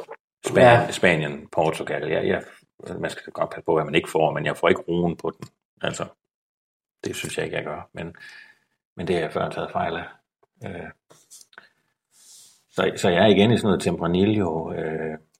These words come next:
Speaker 2: Ja.
Speaker 1: øh, enten nogle af de norditalienske med noget, øh, altså Amarone-agtigt, og, og så ved jeg ikke Sangiovese. Hvad, hvad tænker du, hvis man siger det? Ja, man er der ikke helt, vel?
Speaker 2: Det, altså, det, det,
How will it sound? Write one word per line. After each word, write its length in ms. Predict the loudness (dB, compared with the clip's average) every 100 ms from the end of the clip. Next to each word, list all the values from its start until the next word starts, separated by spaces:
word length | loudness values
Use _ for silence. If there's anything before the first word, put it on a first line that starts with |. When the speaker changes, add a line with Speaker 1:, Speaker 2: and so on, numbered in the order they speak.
| _ _ 6
Speaker 2:
Ja. 240 | 6 6 2 -12 -16
Speaker 1:
øh, 140 | -14 -14 -18 _ -6
enten 260 | -4 0
nogle 180 | 2 2
af 40 | 2
de 60 |
norditalienske 960 | 4 4 4 0 -4 -4 -6 -8 -10 -10
med 160 | -8
noget, 260 | -8 -10 -12 -16 -18 -16
øh, 60 | -16 -18 _
altså 220 | -18 -16 -16 _ _ _ _ -4
Amarone-agtigt, 720 | 0 0 0 0 -2 -4 -6
og, 120 | -4
og 120 | 0 6
så 60 |
ved 60 | 6
jeg 20 |
ikke 100 | 6
Sangiovese. 540 | 2 2 6 6 4 0
Hvad, 120 | -2
hvad 120 | -2
tænker 240 | -2 0
du, 120 | -2 -2
hvis 280 | -6 -8
man 100 | -12
siger 180 | -6 -4
det? 180 | -4 -6 -12 _ _ _ _ _ -18 -18 _ _ _ _ _ _ -12 -2
Ja, 160 | 0
man 160 | 4 6
er 100 | 8
der 80 | 8
ikke 140 | 8
helt, 160 | 8 6
vel? 220 | 4 0 -12 _ _
Speaker 2:
Det, 100 | 0 2
altså, 240 | 4 6
det, 320 | 6 4 8
det, 460 | 10 12 12 10